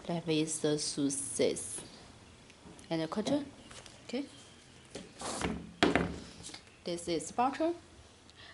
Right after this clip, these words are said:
That is, uh, have Japan. That is Jordan. And it's the red color. Okay. If you like these shoes, you can go to our website to order. This is the information.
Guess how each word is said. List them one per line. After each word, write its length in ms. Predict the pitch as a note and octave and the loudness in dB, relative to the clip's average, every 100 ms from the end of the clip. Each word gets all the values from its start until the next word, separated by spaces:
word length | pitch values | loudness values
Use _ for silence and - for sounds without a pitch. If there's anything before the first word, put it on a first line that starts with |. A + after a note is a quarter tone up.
| - | -6
That 260 | F3+ D#3 E3+ | -2 0 0
is, 400 | D3+ D3+ - - | -2 -2 -6 -2
uh, 220 | D#3 C#3+ - - - - - - | 0 0 -4 -12 -18 -20 -20 -8
have 120 | D#3+ - - | -8 -8 -14
Japan. 500 | - F3 D3+ F#3+ E4+ - - - | -14 -4 -2 0 -2 -6 -18 -6
That 300 | F3+ E3 E3 | -2 -2 -2
is 160 | D3 F3 - | -4 -4 -2
Jordan. 300 | A#3+ C#4 D#4 - - - - - - - | 0 0 -2 -6 -16 -18 -16 -14 -16 -4
And 140 | E3 | 0
it's 280 | D#3+ D3+ - | 2 2 0
the 120 | E3 | -4
red 260 | D#3 D3+ C#3+ | 2 2 2
color. 280 | - G#3+ C4 - - - - - - | 2 2 2 -6 -20 -20 -20 -20 -14
Okay. 240 | - G#3+ D4+ - - - - - | -4 -4 -4 -10 -14 -12 -14 -6
If 160 | F#3 | -2
you 140 | F#3+ E3+ | 2 4
like 240 | E3 D#3+ | 4 4
these 400 | E3+ E3 D#3+ - | 2 2 2 0
shoes, 280 | D#3 - - | -2 -2 2
you 40 | |
can 240 | E3 D#3+ D#3 | 8 8 8
go 100 | D#3 | 6
to 160 | - | 2
our 140 | - D#3 | 2 4
website 760 | D#3+ D#3+ D#3 E3+ - D#3 - - | 4 4 2 0 2 2 2 -2
to 100 | A3 | 4
order. 380 | A3+ A#3 C#4 | 4 6 4
This 320 | D4+ F#3 E3+ E3+ | 4 0 0 2
is 160 | D#3+ | 2
the 140 | D#3+ D#3+ | 4 2
information. 680 | D#3+ E3+ F3 B3+ - D4+ | 4 4 4 4 4 4